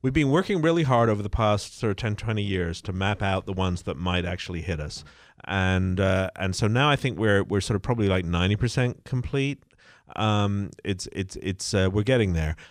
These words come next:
Uh, but we still, the, the real worry for me is comets, 'cause comets come falling in from the outer solar system on big, like, hundred thousand year orbits. You're not gonna have seen 'em before, and so you might have just a few months warning. Uh, whereas the asteroids,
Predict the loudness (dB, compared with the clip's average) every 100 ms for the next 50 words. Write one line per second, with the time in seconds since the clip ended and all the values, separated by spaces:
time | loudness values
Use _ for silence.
0 | -12 -4 -2 -2 0 0 2 0 0 2
1 | 4 4 2 -2 0 2 4 2 4 4
2 | 4 4 4 0 0 0 0 -4 -2 -2
3 | -2 -12 -18 -12 -12 -10 -4 -2 0 -2
4 | -8 -8 -4 -2 -2 -4 -4 -2 -2 -2
5 | -2 0 0 -2 -4 -6 -8 -10 -4 -2
6 | -2 -4 -10 _ _ -8 -4 -2 0 2
7 | 2 0 -4 -4 -2 -2 -2 -2 0 0
8 | -2 -4 -4 0 0 0 -4 -8 -20 -20
9 | -16 -4 0 2 2 0 -2 -4 -2 -2
10 | -2 -4 -6 -6 -4 -4 -8 _ _ _
11 | -8 -6 -2 0 0 -2 -4 -6 -8 -6
12 | -2 -2 -4 -6 -6 -6 -6 -12 _ _
13 | _ -8 -4 -2 0 0 2 4 4 4
14 | 2 2 4 2 0 -6